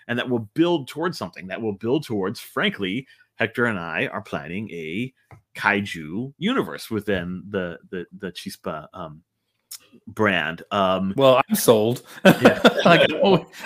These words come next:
Speaker 2: I'm always down for that.
Speaker 1: So down the road, expect to see the Black Demon face off against some pretty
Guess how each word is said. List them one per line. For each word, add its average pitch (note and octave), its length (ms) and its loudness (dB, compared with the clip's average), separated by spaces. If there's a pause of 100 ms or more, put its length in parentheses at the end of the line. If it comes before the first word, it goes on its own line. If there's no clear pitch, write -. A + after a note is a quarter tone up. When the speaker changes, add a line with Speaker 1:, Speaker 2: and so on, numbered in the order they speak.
(140)
Speaker 2:
I'm B2 140 6
always D#3 340 6
down C3 240 6
for A#2+ 140 0
that. F#2+ 340 0 (240)
Speaker 1:
So C3+ 300 6
down C3 260 4
the F3+ 100 0
road, F3+ 400 2
expect B2+ 520 -2
to D3+ 80 -10
see C3 460 -4
the A2 100 -6
Black A2 320 -4
Demon B2 300 -4
face A2+ 300 -6
off C#3+ 240 -2
against G#2+ 440 -8
some A#2 340 -6 (200)
pretty C#3+ 720 -6